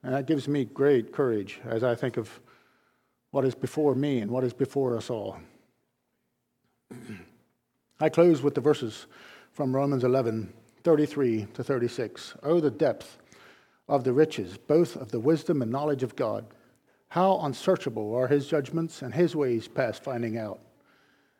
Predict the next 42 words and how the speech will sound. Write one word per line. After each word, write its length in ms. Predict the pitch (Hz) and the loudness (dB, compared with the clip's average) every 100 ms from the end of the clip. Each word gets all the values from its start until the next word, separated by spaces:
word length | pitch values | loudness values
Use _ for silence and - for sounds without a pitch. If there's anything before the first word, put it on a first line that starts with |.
| _ _ _ - | _ _ _ -8
Exclamation 680 | 131 - 143 131 127 120 | -8 -6 -6 -4 -4 -6
mark. 240 | 101 95 85 _ - | -8 -8 -10 _ -8
There's 180 | 123 | -6
not 160 | 139 113 | -4 -2
very 160 | 143 123 | -2 -2
many 240 | 139 127 | -2 -4
of 80 | 107 | -4
those 240 | 110 98 | -6 -6
in 80 | 113 | -6
the 80 | 107 | -6
Bible. 380 | 107 107 127 107 - _ _ _ _ _ _ _ _ _ _ _ _ _ _ - | -4 -6 -8 -14 -16 _ _ _ _ _ _ _ _ _ _ _ _ _ _ -6
For 120 | 139 | -2
who 220 | 127 214 | 4 8
hath 180 | 202 196 | 8 6
known 200 | 165 139 | 0 0
the 80 | 123 | -2
mind 240 | 120 123 | -2 -2
of 100 | 117 | -4
the 60 | 120 | -2
Lord? 340 | 120 143 151 135 - - _ _ _ _ | 0 0 0 -4 -20 -20 _ _ _ _
Or 140 | 160 151 | 4 6
who 160 | 220 | 10
hath 220 | 208 - | 8 8
been 160 | 185 170 | 4 6
his 200 | 151 185 | 4 2
counselor? 540 | - 135 120 107 98 - _ _ _ _ _ _ - | 2 -2 -2 -8 -10 -16 _ _ _ _ _ _ 4
Or 140 | 170 165 | 6 8
who 160 | 233 | 12
hath 300 | 220 208 - | 12 10 0
first 320 | 214 214 - | 6 6 4
given 240 | - 202 190 | 6 8 8
to 100 | 160 | 6
him, 160 | 156 | 4
and 80 | 151 | 4
it 100 | 165 | 2
shall 120 | - | 4
not 200 | 180 185 | 4 6
be 100 | 175 | 6
recompensed 720 | 151 185 190 180 196 180 - - | 8 8 6 4 4 2 -4 -4
unto 200 | 165 165 | -2 2
him 160 | 165 170 | 2 2
again? 460 | 147 156 113 92 | 4 4 4 -4